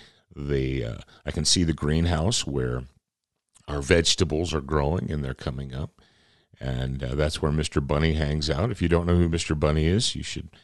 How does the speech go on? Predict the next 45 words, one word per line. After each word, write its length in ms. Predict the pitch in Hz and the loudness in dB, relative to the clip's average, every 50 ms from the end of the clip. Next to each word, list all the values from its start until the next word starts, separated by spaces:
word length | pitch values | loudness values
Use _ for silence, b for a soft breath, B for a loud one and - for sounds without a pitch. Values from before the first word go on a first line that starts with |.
| b b b b b b b b b - | b b b b b b b b b -4
uh, 140 | 67 71 69 - | -2 -2 -2 -4
w-, 180 | - 87 98 117 - | -4 -2 -2 0 2
maybe 160 | 120 131 156 | 2 2 2
we 100 | 185 - | 4 2
should 200 | 160 - - 117 | 0 0 0 -2
come 120 | - - 107 | 0 0 0
up 140 | 98 87 - | 0 0 0
with 100 | 87 78 | 0 -2
an 80 | 73 | 0
Instagram 640 | 67 - 82 87 - - 73 73 76 73 71 71 71 | 0 0 0 0 0 0 -2 0 0 0 0 -2 -4
page 300 | - 73 67 65 62 - | -4 -4 -4 -4 -6 -8
for 140 | - - | -10 -10
Mister 300 | 58 57 62 - - - | -10 -8 -8 -8 -8 -10
Bunny. 360 | 55 52 53 53 53 - - - - | -12 -10 -12 -12 -12 -12 -14 -14 -14
I 100 | - 60 | -12 -12
don't 180 | 60 58 55 50 | -12 -12 -12 -14
know. 360 | - - - - - 120 104 | -14 -14 -8 -2 0 0 0
<laughs> 800 | - - - - _ _ _ _ _ _ _ _ _ _ _ - 302 - - - - - - - _ _ - - - _ B B B B B B B 107 B B | 0 -2 -16 -20 _ _ _ _ _ _ _ _ _ _ _ -2 -2 -2 -2 -8 -8 -8 -8 -8 _ _ -18 -18 -18 _ B B B B B B B -2 B B
That 160 | - 208 269 | 4 6 8
might 200 | 247 247 254 233 | 8 6 6 6
be 140 | 185 190 185 | 6 6 6
something 400 | 165 - 190 208 196 165 180 160 | 8 8 8 8 8 6 6 8
we 140 | 156 156 147 | 8 6 8
could 180 | - 147 139 | 6 6 6
do. 360 | 123 120 139 139 107 71 - - - - - _ _ - B B B B B B B | 8 10 10 10 10 8 6 -2 -12 -20 -20 _ _ -20 B B B B B B B
You 140 | - 110 127 | 4 8 8
guys 120 | 131 123 | 8 10
want 180 | 127 123 120 120 | 10 10 10 10
an 140 | 113 107 113 | 10 8 8
Instagram 520 | 113 - - 104 101 104 104 104 104 101 | 8 8 4 6 8 8 8 8 6 4
page 320 | - 104 104 101 98 95 - | 4 4 4 4 4 2 0
for 180 | - 85 82 | -2 0 0
Mister 400 | 76 76 80 85 85 - - 82 | 2 2 2 2 2 2 2 0
Bunny? 460 | 73 67 67 71 71 73 78 87 90 - | 0 2 0 0 0 0 0 0 -2 -4
You 120 | - - - | -10 -18 -20
can 120 | - 69 67 | -16 -8 -4
see 220 | - - 78 73 | -2 0 0 2
what 140 | 73 73 71 | 2 2 2
he's 200 | 71 71 - - | 2 0 0 0
up 160 | 69 71 - | -2 -2 -4
to 320 | - - 76 76 73 71 67 | -4 -4 -2 0 0 -2 -2
on 100 | 69 67 | -4 -4
a 60 | 67 | -6
daily 340 | 67 - 67 67 67 67 69 | -6 -4 -4 -4 -2 -4 -4
basis. 560 | 64 62 62 67 65 - 69 69 - - | -4 -4 -6 -4 -4 -4 -4 -4 -6 -6